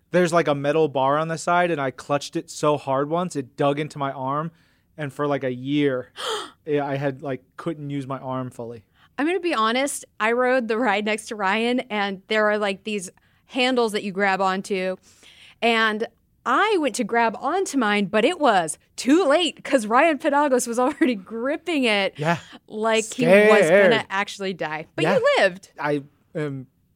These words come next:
Speaker 1: theoretically still here.
Speaker 2: I will say that you would have fared better if you would have just relaxed. <laughs>
Speaker 1: No.
Speaker 2: So anyways, uh, the Guardians this season are gonna be breaking out of lots of situations. First of all, the Collector's ship. Then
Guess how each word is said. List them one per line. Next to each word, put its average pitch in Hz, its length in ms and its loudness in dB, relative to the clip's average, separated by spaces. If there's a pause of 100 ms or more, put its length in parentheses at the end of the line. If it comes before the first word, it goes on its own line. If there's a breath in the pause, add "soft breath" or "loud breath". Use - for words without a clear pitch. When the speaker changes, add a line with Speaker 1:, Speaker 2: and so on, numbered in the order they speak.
Speaker 1:
theoretically 139 680 -2
still - 180 -18
here. 107 140 -20 (260 soft breath)
Speaker 2:
I 269 100 2
will 359 240 -2
say 294 240 -2
that 240 140 0
you 233 100 -4
would 240 120 2
have 202 200 -2 (140)
fared 208 360 -4
better 180 220 -2
if 185 100 -8
you 196 100 -6
would 185 100 -4
have 190 100 -6
just 185 200 -10
relaxed. 160 760 -6
<laughs> - 80 -20
Speaker 1:
No. 156 420 4 (440 soft breath)
Speaker 2:
So 277 160 0
anyways, 233 360 2 (320 loud breath)
uh, 277 160 6
the 269 140 0
Guardians 330 420 2
this 254 140 0
season 247 280 -2
are 233 120 0
gonna 247 180 0
be 233 200 -2
breaking 247 580 -2
out 208 260 0
of 208 80 -6
lots 208 240 0
of 202 60 -8
situations. 196 640 -6
First 262 220 -2
of 220 80 -6
all, 214 140 4
the 196 140 -4
Collector's 208 680 -6
ship. - 420 -4 (380 loud breath)
Then 214 400 -2